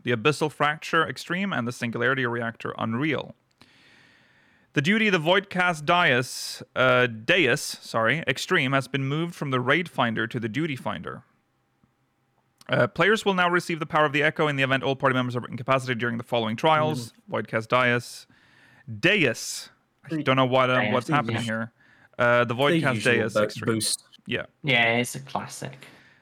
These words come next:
Speaker 1: They've also, uh, increased the strength of the Echo in Pandemonium Abyssos, uh, Savage,
Speaker 2: Mm-hmm.
Speaker 1: uh, and they've added the Lunar Subterrane to the Duty Roulette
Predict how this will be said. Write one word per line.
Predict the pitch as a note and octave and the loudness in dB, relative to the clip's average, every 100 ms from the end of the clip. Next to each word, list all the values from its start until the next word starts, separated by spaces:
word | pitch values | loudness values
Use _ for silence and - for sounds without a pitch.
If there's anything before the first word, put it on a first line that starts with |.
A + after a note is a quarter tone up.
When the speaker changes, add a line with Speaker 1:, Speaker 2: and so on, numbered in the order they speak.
| - | -2
Speaker 1:
They've | C3 | 2
also, | C3+ C3 C3+ | 2 2 2
uh, | |
increased | - C3 - C3+ C3+ C3 - | 4 2 2 -2 -2 -4 -6
the | B2 | -8
strength | - C3 B2 | -2 -2 -2
of | A2 | -6
the | A#2+ | -2
Echo | D3 - F3+ A3+ | -2 2 2 2
in | D#3 B2 | -2 -4
Pandemonium | A#2 A2+ A#2 A#2 A#2 A#2 A2+ - | -4 -2 0 0 0 -2 -4 -6
Abyssos, | G#2+ C#3+ - A#3 - - - - - - | -4 -4 -2 -4 -6 -14 -14 -16 -20 -6
uh, | A#2 A#2 | -2 -2
Savage, | - A#2 A#2 C#3+ A2+ A2 | -2 -2 -2 -6 -8 -8
Speaker 2:
Mm-hmm. | A3+ - _ _ - | -8 -10 _ _ -2
Speaker 1:
uh, | B2 A#2 A#2 A#2 - - | 0 2 2 -2 -4 -2
and | B2+ C3 C3 C3 C3 - - A2 | 0 2 0 -2 -4 -8 -8 0
they've | B2 | 2
added | A#2 A#2 A2 | 2 0 -2
the | A#2 | -4
Lunar | A#2 A#2+ | -4 -4
Subterrane | A#2 A#2 G2+ A2+ A2 A2 A2 _ _ _ _ - | -2 -4 -4 -6 -6 -6 -10 _ _ _ _ -16
to | - A2+ | -6 -4
the | G#2+ A2+ | -4 -4
Duty | A#2+ A#2 | -2 0
Roulette | A2+ A2+ | 0 -2